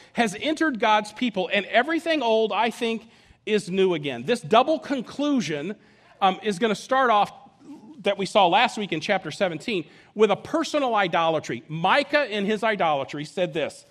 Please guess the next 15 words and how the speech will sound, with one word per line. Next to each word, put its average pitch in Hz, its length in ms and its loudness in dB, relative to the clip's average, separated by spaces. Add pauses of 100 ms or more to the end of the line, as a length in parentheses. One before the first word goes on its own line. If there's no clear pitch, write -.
(460)
um, 185 200 2 (200)
"I 196 140 2
wanna 302 220 4
worship 202 360 -2
God 180 220 2
my 165 240 0
way, 139 400 -4 (240)
so - 160 -4
I'm 254 60 2
gonna 262 100 4
build 226 240 4
my 185 140 2
own 247 160 -2
personal 254 400 -4
shrine, 156 520 -4